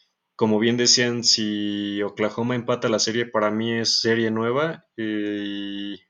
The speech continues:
Oklahoma puede dar la sorpresa realmente, pero,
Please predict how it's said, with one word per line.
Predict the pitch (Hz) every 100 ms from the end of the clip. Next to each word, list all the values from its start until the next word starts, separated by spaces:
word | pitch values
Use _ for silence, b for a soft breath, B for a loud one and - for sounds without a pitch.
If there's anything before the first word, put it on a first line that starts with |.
| _ _ _ _ _ _ _ _ _ _
Oklahoma | 117 117 101 123 123 120
puede | 120 113
dar | 113 113
la | 123
sorpresa | 110 104 - 107 117
realmente, | 110 110 113 123 127 160
pero, | 170 - 117 110 107 104 104 101